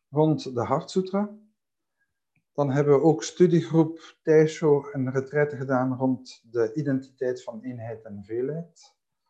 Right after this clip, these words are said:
Eh, en dit stukje wil ik nu ook graag doen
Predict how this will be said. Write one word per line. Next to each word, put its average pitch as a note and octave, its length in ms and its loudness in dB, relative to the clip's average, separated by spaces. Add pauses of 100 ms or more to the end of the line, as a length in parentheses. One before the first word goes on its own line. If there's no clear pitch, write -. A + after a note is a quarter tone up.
(540)
Eh, A#2+ 260 -20 (840)
en C#3+ 160 -4
dit E3+ 140 4
stukje F3 360 4
wil D#3 160 8
ik D#3 60 -2
nu D3 120 2
ook D#3+ 140 2
graag D3 280 0
doen D#3 280 2